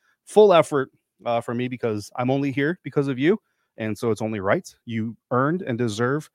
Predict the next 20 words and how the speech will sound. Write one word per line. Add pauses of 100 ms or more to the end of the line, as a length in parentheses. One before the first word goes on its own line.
(320)
my
full
effort.
So
that's
what
you're
gonna
get. (200)
So
we're
gonna
get
three
topics
here
to
wrap
up,
uh,